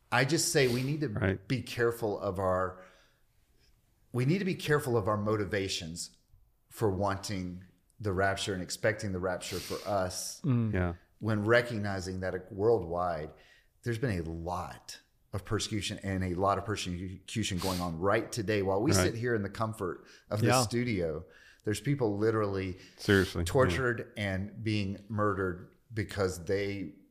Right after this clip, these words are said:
Speaker 1: are doing exactly what John told
Speaker 2: Right.
Speaker 1: them to do, which
Speaker 3: Yeah.
Speaker 1: was, "Don't choose the world."
Speaker 2: Exactly.
Speaker 3: Yeah.
Speaker 2: The sixth, uh,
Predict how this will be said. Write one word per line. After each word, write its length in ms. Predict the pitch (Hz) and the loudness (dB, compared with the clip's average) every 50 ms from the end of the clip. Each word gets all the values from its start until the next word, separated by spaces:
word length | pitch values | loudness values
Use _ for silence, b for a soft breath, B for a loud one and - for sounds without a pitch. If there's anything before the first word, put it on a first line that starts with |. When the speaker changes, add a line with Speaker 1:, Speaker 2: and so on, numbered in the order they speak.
| _ _ - | _ _ -2
Speaker 1:
are 100 | 98 98 | -2 -2
doing 360 | 90 85 117 120 120 113 107 | 0 0 0 2 2 2 0
exactly 400 | 101 95 90 113 107 104 - 107 | -2 -2 0 0 0 0 0 -2
what 160 | 95 95 92 | -4 -2 -2
John 260 | 87 110 101 101 95 92 | 0 0 0 0 -2 0
told 180 | - 107 95 | 2 2 4
Speaker 2:
Right. 80 | 87 92 | 4 2
Speaker 1:
them 120 | 95 92 | 0 -2
to 80 | 85 90 | -4 -6
do, 200 | 78 90 90 87 | -6 -4 -4 0
which 160 | 87 117 120 | 2 2 4
Speaker 3:
Yeah. 40 | 123 | 4
Speaker 1:
was, 180 | 110 101 95 87 | 2 2 0 0
"Don't 240 | 85 107 101 - - | 0 0 0 0 -4
choose 280 | - 110 98 92 87 | -6 -4 -4 -4 -4
the 100 | 90 90 | -6 -6
world." 360 | 78 87 90 82 62 - - - | -4 -2 -4 -4 -4 -6 -2 0
Speaker 2:
Exactly. 480 | 104 92 90 95 90 90 107 110 110 92 | 2 4 6 6 6 6 4 2 -2 -4
Speaker 3:
Yeah. 60 | - - | -4 2
Speaker 2:
The 100 | 104 101 | 2 2
sixth, 520 | - - - 147 143 - - - - - - | 2 6 4 4 4 4 -2 -4 -4 2 6
uh, 180 | 101 92 90 | 6 8 8